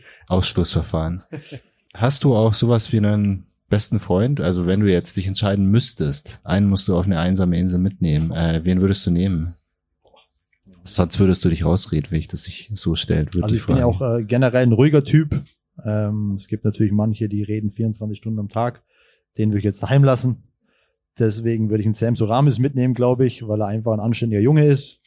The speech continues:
Speaker 2: ähm, hat Anstand, wie ich gesagt hab. Er ist, äh, ordentlich. Ich weiß nicht, ob man auf einer einsamen Insel ordentlich sein muss, aber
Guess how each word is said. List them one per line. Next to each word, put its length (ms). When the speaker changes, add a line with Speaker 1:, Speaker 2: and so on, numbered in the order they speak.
Speaker 2:
ähm, 600
hat 180
Anstand, 460
wie 60
ich 60
gesagt 260
hab. 180
Er 140
ist, 180
äh, 360
ordentlich. 720
Ich 80
weiß 100
nicht, 80
ob 60
man 100
auf 100
einer 100
einsamen 420
Insel 160
ordentlich 340
sein 180
muss, 200
aber 260